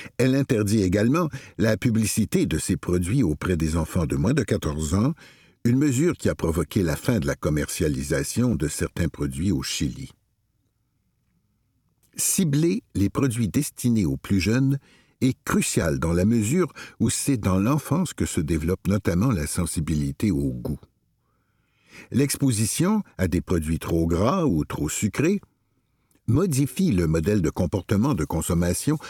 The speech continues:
à un âge précoce et rend difficile sa correction ultérieure, déclare la vice-ministre de la Santé chilienne,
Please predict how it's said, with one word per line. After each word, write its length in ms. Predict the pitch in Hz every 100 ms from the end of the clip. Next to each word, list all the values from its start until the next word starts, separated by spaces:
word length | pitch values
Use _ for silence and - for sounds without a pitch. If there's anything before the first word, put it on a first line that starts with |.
| -
à 100 | -
un 160 | 120 131
âge 180 | 156 -
précoce 640 | - 101 - 95 - - - - -
et 180 | 120 117
rend 260 | 117 139
difficile 640 | 107 85 92 85 - 123 87
sa 200 | - 71
correction 580 | 87 76 76 - 101
ultérieure, 760 | 78 69 80 69 73 73 - -
déclare 420 | 73 - 76 73
la 160 | - 135
vice-ministre 720 | 123 95 - 85 82 87 -
de 140 | 71 69
la 100 | 65
Santé 340 | - 117 -
chilienne, 640 | 78 - 73 78 95 98